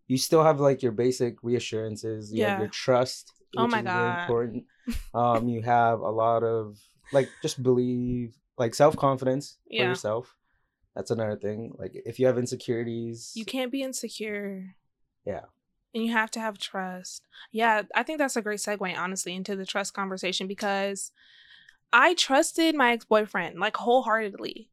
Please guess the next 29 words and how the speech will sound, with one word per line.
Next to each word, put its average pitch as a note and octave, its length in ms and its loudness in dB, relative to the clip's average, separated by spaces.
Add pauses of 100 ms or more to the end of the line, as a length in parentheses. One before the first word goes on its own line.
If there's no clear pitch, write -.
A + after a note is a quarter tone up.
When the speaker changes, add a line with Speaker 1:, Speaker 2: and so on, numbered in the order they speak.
(120)
Speaker 2:
And B3+ 160 6
that D#4 180 12
w-, F4 220 6
that's E4+ 240 12
just F#4+ 200 6
probably C4+ 400 8
me, G3 260 2
'cause G3+ 200 -4
I F#3+ 420 2 (240)
tend A#3 320 2
to C4 100 2
blindly A#3 480 0
trust C#4 420 2
people D#4 440 0 (400)
unless A#3 480 4
they A3 480 2 (240)
give A3+ 180 2
me A#3 160 2
a G#3+ 60 2
reason G3 320 -4
not F#3 160 0
to F#3 80 -14
trust F3+ 200 -8
them. F3+ 80 -8
Like, F#3+ 140 -2
I A3 80 4
trust - 400 4
first, C4+ 460 2
Speaker 1:
Mm-hmm. - 80 -14